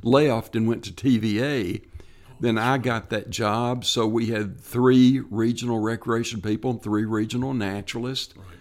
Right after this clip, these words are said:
Speaker 1: And, um, I think that was around seventy-seven, some, somewhere around there.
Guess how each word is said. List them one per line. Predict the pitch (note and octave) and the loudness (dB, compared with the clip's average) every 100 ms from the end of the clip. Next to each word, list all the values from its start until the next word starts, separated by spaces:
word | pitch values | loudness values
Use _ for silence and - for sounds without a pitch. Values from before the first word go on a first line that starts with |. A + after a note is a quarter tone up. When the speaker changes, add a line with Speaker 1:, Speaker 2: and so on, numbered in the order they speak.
| - - - - | -20 -20 -20 -12
Speaker 1:
And, | G2 G#2 G#2 F#2 | -6 -4 -4 -4
um, | G2 F#2 F2+ F#2 _ _ - E3+ | -6 -6 -8 -12 _ _ -20 -10
I | A2 | -8
think | - A#2 A#2+ | -6 -6 -4
that | A#2+ | -6
was | - B2 | -6 -8
around | A2+ A#2+ A#2+ A#2 | -6 -6 -6 -8
seventy-seven, | - - - B2+ B2+ A#2+ A2+ G#2+ G2+ G2 G2 - - - - B2+ B2+ C3+ C#3 C3+ C3+ C3 | -8 -8 -6 -6 -4 -2 -2 -2 -2 -4 -8 -12 -12 -10 -8 -4 -4 -4 -8 -8 -6 -8
some, | B2+ B2+ C3 B2+ | -8 -8 -6 -8
somewhere | - - B2+ A2+ A#2 | -12 -8 -4 -4 -4
around | G2+ G#2 G#2+ A2 | -4 -4 -4 -4
there. | G2 G2+ | -6 -8